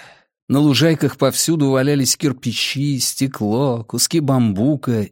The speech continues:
и искривленные магниевые балки. При падении шатра на таком уровне над нулевой отметкой поврежденные здания полопались, как воздушные шарики. Темные окна зияли пустотой, и то тут,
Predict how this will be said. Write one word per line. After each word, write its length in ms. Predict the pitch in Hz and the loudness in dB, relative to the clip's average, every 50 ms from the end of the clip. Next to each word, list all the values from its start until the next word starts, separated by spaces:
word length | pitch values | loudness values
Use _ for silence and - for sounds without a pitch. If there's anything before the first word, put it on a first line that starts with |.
| _ | _
и 180 | - 175 180 175 | -2 0 0 0
искривленные 840 | 165 - - - 156 156 135 127 117 113 117 127 131 131 131 127 123 | 0 -2 -2 0 0 0 0 0 0 2 2 2 2 2 2 2 2
магниевые 680 | 113 101 98 101 98 98 98 101 101 90 95 95 92 90 | 2 0 0 -2 -4 -2 -2 -2 -2 -2 -2 -2 -4 -4
балки. 640 | 92 92 - - - - - _ - - - - - _ _ _ _ _ _ _ _ _ _ _ _ _ | -6 -8 -8 -8 -8 -8 -10 _ -16 -16 -16 -16 -18 _ _ _ _ _ _ _ _ _ _ _ _ _
При 120 | - 117 | -2 0
падении 420 | 113 117 123 123 120 143 139 139 131 | 2 2 2 2 4 2 2 2 2
шатра 460 | 120 - 131 117 113 - 120 131 139 | 2 0 0 0 0 0 0 0 2
на 120 | 135 110 | 2 0
таком 360 | 101 - 107 104 143 143 139 127 | 0 -2 -2 0 0 0 2 2
уровне 360 | 131 131 131 117 110 110 107 | 2 0 0 0 2 2 2
над 220 | 101 101 98 95 | 0 0 0 0
нулевой 440 | 104 113 113 113 110 107 120 123 117 | 0 0 0 0 0 2 2 0 0
отметкой 500 | 110 - 110 120 131 127 - - 123 113 | 0 -2 -2 -2 -2 -2 -2 -4 -4 -4
поврежденные 800 | 107 - 104 98 104 101 92 87 87 95 117 131 127 120 117 113 | -2 -2 -2 -2 -2 -4 -4 -4 -4 -2 0 0 2 2 0 0
здания 440 | 101 87 92 101 110 117 117 117 110 | -2 -2 -2 -2 0 0 0 -2 -2
полопались, 760 | 110 - 107 101 104 107 107 120 143 143 - 131 123 117 - | -4 -2 -2 0 0 0 0 -2 -2 -4 -4 -4 -2 -2 -4
как 220 | - - 113 104 113 | -4 -4 -6 -4 -2
воздушные 600 | 113 110 101 95 95 107 104 - - 101 95 90 | -2 -2 -2 -2 -4 -4 -4 -4 -4 -4 -4 -4
шарики. 720 | - - - 98 95 87 78 65 - - - 92 82 - - _ _ - - - - - _ | -4 -6 -4 -4 -4 -4 -6 -10 -14 -16 -18 -18 -18 -20 -20 _ _ -20 -20 -20 -20 -16 _
Темные 420 | - - 135 139 135 131 131 127 | 0 2 2 4 4 4 4 4
окна 300 | 127 135 120 - - 131 | 2 2 0 0 0 0
зияли 420 | 127 107 120 123 123 143 147 135 120 | 2 2 2 2 2 2 2 0 0
пустотой, 960 | 120 - 123 107 - - - 98 - - - 139 147 139 92 104 - _ _ _ | -2 -4 -4 -4 -4 -4 -4 -4 -6 -6 -6 -4 -4 -4 -4 -6 -10 _ _ _
и 80 | - - | -6 -4
то 180 | - - 104 | -4 -4 -6
тут, 460 | 101 - _ - - 143 156 160 156 | -6 -6 _ -6 -4 -4 -2 -4 -6